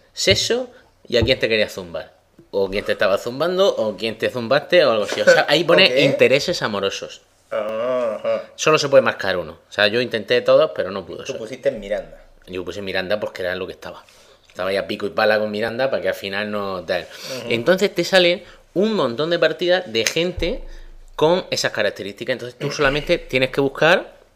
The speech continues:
Speaker 1: pues, una que esté afín a lo que tú buscas. Yo en su caso, en este caso buscaba algo parecido a lo mío. Yo encontré una partida, además no me costó demasiado, la verdad, porque yo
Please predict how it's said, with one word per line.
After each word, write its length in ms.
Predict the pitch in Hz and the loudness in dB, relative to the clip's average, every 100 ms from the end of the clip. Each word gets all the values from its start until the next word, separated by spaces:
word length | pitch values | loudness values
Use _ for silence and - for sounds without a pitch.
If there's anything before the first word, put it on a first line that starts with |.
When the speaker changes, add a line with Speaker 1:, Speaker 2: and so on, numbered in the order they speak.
| _ _ _ _ - - | _ _ _ _ -18 -8
Speaker 1:
pues, 180 | 101 - | -8 -4
una 220 | 117 123 | -4 -4
que 80 | 110 | -4
esté 160 | - | -2
afín 340 | 113 - 135 156 | -2 -2 -6 -4
a 80 | 104 | -2
lo 100 | 95 | -2
que 80 | |
tú 140 | 95 120 | -4 -4
buscas. 360 | 143 - 151 139 | -4 2 2 4
Yo 80 | |
en 80 | 123 | -2
su 120 | 135 | -2
caso, 260 | 131 139 - | -2 -2 -2
en 120 | 123 | -4
este 140 | 135 143 | -4 -4
caso 180 | 151 | -4
buscaba 380 | 165 - 120 120 | -4 -4 0 2
algo 200 | 127 139 | 0 0
parecido 540 | 135 104 120 120 139 - | 0 -2 -2 0 -2 -4
a 80 | 95 | -6
lo 100 | 95 | -6
mío. 240 | 104 82 - - - - | -8 -10 -16 -20 -20 -14
Yo 100 | - | -8
encontré 380 | 117 117 127 127 | -6 -4 -4 0
una 160 | 135 139 | 4 6
partida, 560 | 139 - 170 175 254 - - | 4 2 2 2 2 -6 -8
además 260 | 104 107 117 | -4 -2 -2
no 140 | 113 | -4
me 80 | 107 | -6
costó 240 | 107 117 | -4 -4
demasiado, 440 | 110 113 151 160 - | -4 -4 -2 -2 -2
la 100 | 95 | 0
verdad, 200 | 101 113 | 2 2
porque 220 | 104 110 | 0 -2
yo 360 | 117 143 147 | 2 2 2